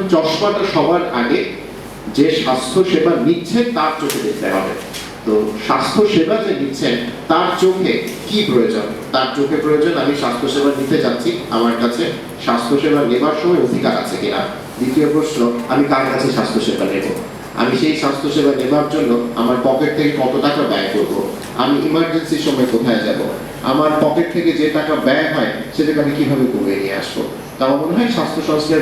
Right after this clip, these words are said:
রিপোর্টের ভেতরে বিভিন্ন ক্ষেত্রে আপনারা দেখবেন যে, যে প্রধান চশমাটা পরার চেষ্টা করা হয়েছে সেটা হচ্ছে জনগণের চশমা। সেই চশমাটার ভিত্তিতে আমাদের কাজ হচ্ছে, অংশীজনের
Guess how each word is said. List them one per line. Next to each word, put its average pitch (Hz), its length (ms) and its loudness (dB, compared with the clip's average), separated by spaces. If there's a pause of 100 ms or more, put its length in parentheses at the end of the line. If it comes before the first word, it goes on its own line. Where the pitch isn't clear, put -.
রিপোর্টের 151 500 2
ভেতরে 120 300 0 (360)
বিভিন্ন - 320 2 (120)
ক্ষেত্রে 151 320 -2
আপনারা 120 260 0 (100)
দেখবেন 117 280 -2 (360)
যে, 127 80 4 (120)
যে 147 80 4 (220)
প্রধান 160 360 0 (180)
চশমাটা 185 520 0
পরার 143 300 2
চেষ্টা 110 320 -2
করা 127 220 0
হয়েছে 123 260 0 (340)
সেটা 143 240 2
হচ্ছে 151 160 2 (120)
জনগণের 123 600 2
চশমা। - 340 -6 (600)
সেই - 180 4 (240)
চশমাটার 214 760 0
ভিত্তিতে 147 440 -2 (300)
আমাদের 180 320 0 (140)
কাজ 127 180 0 (100)
হচ্ছে, 147 220 0 (200)
অংশীজনের 208 560 0